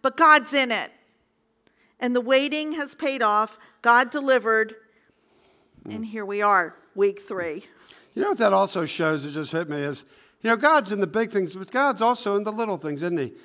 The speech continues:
Speaker 2: God's even in the septic systems. God concerns himself even with our septic system, because that's important. That's an important thing. It was important for us,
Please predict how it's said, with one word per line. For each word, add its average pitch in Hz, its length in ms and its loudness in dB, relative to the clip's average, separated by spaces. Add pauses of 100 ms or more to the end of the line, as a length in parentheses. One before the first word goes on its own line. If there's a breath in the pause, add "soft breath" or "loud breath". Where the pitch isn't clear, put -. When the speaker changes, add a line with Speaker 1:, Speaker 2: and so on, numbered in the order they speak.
(120)
Speaker 2:
God's 262 260 0
even 233 220 -2
in 226 100 -2
the 202 60 -2
septic - 420 -4
systems. - 600 -14 (1800 loud breath)
God 302 260 4
concerns 247 460 -2
himself 220 400 0
even 233 180 -4
with 214 160 0
our 196 160 4
septic 220 540 -4
system, 156 380 -8
because 208 340 -8
that's 214 260 0
important. 214 580 -10 (960)
That's - 220 -6
an 202 80 -4
important 196 420 -2
thing. 180 240 -2
It 208 80 -4
was 180 140 -6
important 180 360 -6
for 170 120 -6
us, 196 260 -2